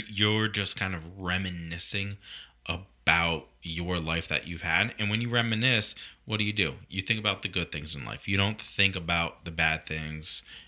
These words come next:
in life. Yeah, you might think about, "Oh, I should have done this instead of that." But majority of the time, you're like, "Oh, I remember this happening, this happened," right?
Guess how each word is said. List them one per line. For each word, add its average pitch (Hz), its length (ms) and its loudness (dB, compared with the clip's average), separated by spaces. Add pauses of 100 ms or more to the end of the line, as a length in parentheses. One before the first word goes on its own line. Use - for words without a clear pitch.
in 87 260 2
life. 78 440 -2 (200)
Yeah, 98 160 6
you 95 140 2
might 92 240 -2
think 95 140 -2
about, 92 400 0 (360)
"Oh, 98 100 4
I 87 100 4
should 85 220 6
have 82 100 -10
done 73 180 -8
this 85 260 -4
instead 78 260 -10
of 78 120 -16
that." 90 400 0 (460)
But 175 200 0
majority 123 340 4
of 117 40 0
the 110 100 -2
time, 107 220 2
you're 101 140 0
like, 90 320 0
"Oh, - 240 -8 (400)
I - 80 -10
remember 78 320 -4
this 110 340 4
happening, 104 640 0
this 123 220 4
happened," 98 260 -2
right? 98 220 4